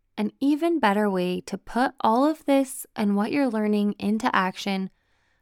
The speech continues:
I would invite you to join the Future Leaders Program. I get feedback within the first couple of sessions that people are saying that it is helping them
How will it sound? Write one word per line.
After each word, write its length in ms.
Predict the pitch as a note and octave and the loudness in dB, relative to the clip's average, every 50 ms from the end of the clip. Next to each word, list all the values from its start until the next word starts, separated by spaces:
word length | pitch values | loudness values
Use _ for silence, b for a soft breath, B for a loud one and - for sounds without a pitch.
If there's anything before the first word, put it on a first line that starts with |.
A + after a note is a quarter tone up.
| _ _ | _ _
I 120 | - G3+ G#3 | -4 0 2
would 140 | A#3+ C4+ | 2 2
invite 380 | C#4+ C#4+ C4 - G#3 F#3+ F#3+ G3+ | 2 2 2 0 0 0 0 0
you 220 | - G3+ G3 F#3+ | 0 0 0 -2
to 160 | F#3+ - - F#3+ | -2 -2 -4 -6
join 580 | F3 - - F#3 F#3 F#3 F#3 F#3+ F#3 F#3 G3 - - | -4 -4 -2 -2 -2 0 -2 -2 -2 -4 -4 -6 -4
the 120 | - G3+ | -4 -4
Future 360 | - - G3+ F#3 - F#3 F3+ | -2 -2 -4 -2 -2 -2 -2
Leaders 360 | F3 F#3 F3+ F3+ F3+ F#3 F3+ - | 0 0 -2 -2 -4 -6 -6 -8
Program. 720 | - - F3+ F3+ - - - - - F3+ F3+ F#3+ F#3 - _ _ _ _ _ _ _ | -6 -4 -4 -4 -4 -4 -4 -4 -4 -4 -4 -6 -8 -10 _ _ _ _ _ _ _
I 160 | - F#3+ G#3 | -4 -2 0
get 240 | G#3+ A#3+ C4 B3+ C4 | 2 2 2 0 0
feedback 600 | - - A#3 A3+ A#3 G3+ - A3+ G#3+ G#3+ G#3+ - | -4 -4 -4 -4 -2 0 2 2 2 2 2 0
within 480 | A3 G#3+ G#3 - _ - A3+ A#3+ C4 C4+ | 0 0 0 -2 _ -2 0 2 4 4
the 100 | C#4+ C#4 | 4 2
first 340 | C#4 - B3+ B3+ B3 - - | 2 2 2 2 0 -2 -6
couple 340 | - - A#3 - B3 A#3+ | -8 -8 -6 -2 -2 0
of 160 | A#3+ A#3 A3+ G#3+ | 0 0 -2 -2
sessions 640 | - A#3 A3 G#3+ - - B3 A#3+ A#3+ A#3+ A#3+ A3+ | -2 -2 0 0 -2 -4 -4 -2 -2 -2 -2 0
that 280 | A3+ G#3+ G3 - - - | 0 0 0 -2 -6 -8
people 480 | - - G#3+ G#3 - - A#3+ A#3+ A#3+ - | -6 -4 -4 -4 -2 -2 -2 -2 0 0
are 160 | A3 G#3+ G3+ | -2 -2 -2
saying 560 | - - - G#3 G3+ G3 G3 G3 G3 G3 G3 | -4 -4 -4 -2 0 0 2 2 2 2 0
that 220 | G3 F#3+ F3+ - _ | 0 0 -2 -4 _
it 200 | - G#3+ C4+ - | 0 0 2 2
is 180 | D#4+ D#4+ D#4+ - | 2 0 0 0
helping 400 | - B3 A#3 A#3 - A3+ A3 G#3 | -2 -2 -2 0 2 2 4 4
them 320 | G#3 G3+ G3 G3+ G3+ G3 | 4 4 4 4 2 2